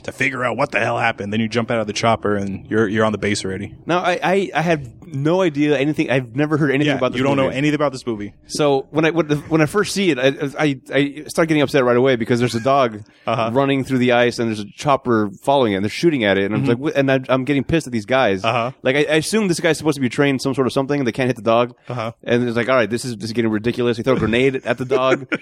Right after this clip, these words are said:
Speaker 2: I'm like, "What, what are you doing to this dog?" And then, and then I start thinking, "Oh, maybe that's, maybe that's the thing. That must be the thing."
Speaker 1: Oh, nice.
Speaker 2: It's, it's like, okay,
Speaker 1: You lear-,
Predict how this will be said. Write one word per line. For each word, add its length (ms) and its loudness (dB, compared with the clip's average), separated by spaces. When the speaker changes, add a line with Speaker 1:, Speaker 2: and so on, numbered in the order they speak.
Speaker 2:
I'm 100 -2
like, 140 -8
"What, 240 0
what 140 0
are 20 4
you 80 2
doing 240 2
to 80 2
this 140 0
dog?" 300 -2
And 120 2
then, 200 2
and 260 -2
then 80 4
I 20 4
start 200 2
thinking, 300 0
"Oh, 120 0
maybe 200 2
that's, 200 -2
maybe 180 0
that's 200 0
the 80 -4
thing. 440 -4
That 120 2
must 140 -4
be 80 -2
the 80 -2
thing." 240 4
Speaker 1:
Oh, 440 0
nice. 680 -4
Speaker 2:
It's, 80 -2
it's 200 0
like, 140 0
okay, 200 0
Speaker 1:
You 60 2
lear-, 160 0